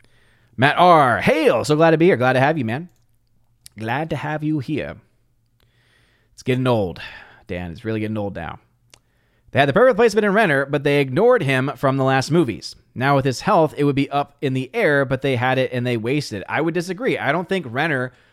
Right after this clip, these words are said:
would have been a perfect replacement. I think he was a perfect part of the team, but he was not a perfect replacement. Greatest example as to why that's the case? Remember how they tried to make Jeremy Renner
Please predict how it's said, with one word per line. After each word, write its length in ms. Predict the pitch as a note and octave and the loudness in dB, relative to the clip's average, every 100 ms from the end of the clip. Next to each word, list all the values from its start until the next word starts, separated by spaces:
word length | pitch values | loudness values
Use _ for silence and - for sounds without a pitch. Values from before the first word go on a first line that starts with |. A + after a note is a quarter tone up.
| _ - | _ -4
would 160 | C#3+ | 0
have 100 | D3+ | 0
been 140 | C#3 C#3+ | 0 -2
a 100 | D3 | -4
perfect 360 | - B2+ C3 | -4 -6 -6
replacement. 600 | C#3 E3+ F#3+ - - _ _ _ _ _ _ _ - | -6 -2 -2 -4 -14 _ _ _ _ _ _ _ -6
I 80 | B2 | -2
think 180 | C#3+ C3+ | 0 2
he 100 | C#3 | 2
was 120 | C3 | 2
a 40 | |
perfect 320 | B2 D3 D3 | 0 0 0
part 180 | - D3 | 0 0
of 40 | C#3+ | 0
the 60 | |
team, 400 | C3 F3 A2 G#2+ _ _ _ | -2 -2 -4 -8 _ _ _
but 100 | A#2 | -6
he 40 | |
was 100 | B2 | -2
not 100 | C#3+ | 0
a 20 | C#3+ | 0
perfect 200 | C#3+ C#3 | 0 -2
replacement. 460 | C3+ D3+ B2 G2 _ _ _ _ - | 0 -2 -2 -10 _ _ _ _ -2
Greatest 360 | C#3 D#3 - | 2 2 0
example 440 | C#3+ C#3+ D3+ D#3 D#3 | -2 0 0 2 2
as 120 | C#3+ | 2
to 80 | C3+ | -2
why 200 | B2 D3 | 0 0
that's 140 | D3 | 0
the 80 | D3+ | -2
case? 560 | D3+ F#3+ A#3 - - _ _ | -2 -4 -4 -12 -18 _ _
Remember 260 | A2+ G#3+ B3 | -6 -2 0
how 80 | A#3 | 0
they 140 | G3 | 0
tried 380 | - E3 F#3 F#3 | -2 0 0 0
to 60 | |
make 180 | F#3 F3+ | -4 -6
Jeremy 340 | A#2 D#3 E3+ E3 | -2 -2 0 0
Renner 500 | D#3+ E3+ F3 F3 | 0 0 -4 -8